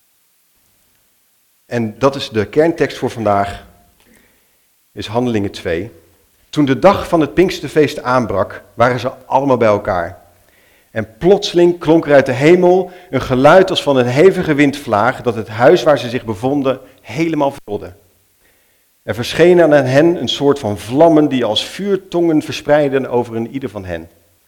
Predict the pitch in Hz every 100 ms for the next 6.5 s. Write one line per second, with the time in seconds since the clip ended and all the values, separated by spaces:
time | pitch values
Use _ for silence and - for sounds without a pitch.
0 | _ _ _ _ _ _ - 98 _ -
1 | 151 160 156 170 175 _ _ _ _ -
2 | 120 117 107 113 131 131 120 110 104 117
3 | 113 107 104 95 95 107 95 - 135 107
4 | 101 104 117 147 151 147 139 131 131 -
5 | - 107 101 - 123 98 - 113 131 123
6 | - 92 85 98